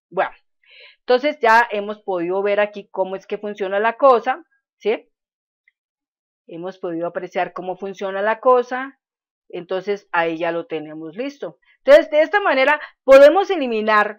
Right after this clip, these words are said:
y, y llegar al, al elemento de una forma más rápida con la ayuda de lo que acabamos de hacer. Por eso tan importante era lo que hicimos en el video veintidós, porque es consecuente a lo que estamos haciendo ahora en este video veinticuatro.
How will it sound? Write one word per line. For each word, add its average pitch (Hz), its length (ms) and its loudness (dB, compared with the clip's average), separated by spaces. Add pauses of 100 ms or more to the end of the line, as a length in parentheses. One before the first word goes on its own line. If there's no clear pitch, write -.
(140)
y, 240 300 -4
y 220 60 -8
llegar 240 320 4
al, 330 320 4
al 247 140 6
elemento 214 640 2
de 208 120 -2
una 208 240 -6
forma 269 440 -2
más 294 680 0
rápida 330 600 0
con 214 260 2
la 190 60 2
ayuda 233 560 0
de 220 320 2
lo 208 200 -4
que 180 140 -6
acabamos 170 480 -4
de 214 80 -2
hacer. 165 240 -6
Por 269 160 4
eso 302 140 2 (400)
tan 269 160 4
importante 247 800 0
era 294 260 2 (120)
lo 247 180 4
que 240 80 -10
hicimos 247 360 -8
en 277 140 -4
el 247 80 -2
video 208 320 -4
veintidós, 240 560 -2
porque 214 360 -2 (120)
es 262 260 2
consecuente 330 800 0 (220)
a 214 120 2
lo 214 100 2
que 214 80 -2
estamos 208 280 -4
haciendo 233 320 -4
ahora 240 200 0
en 233 80 -6
este 226 240 -8
video 202 320 -4
veinticuatro. 202 840 -2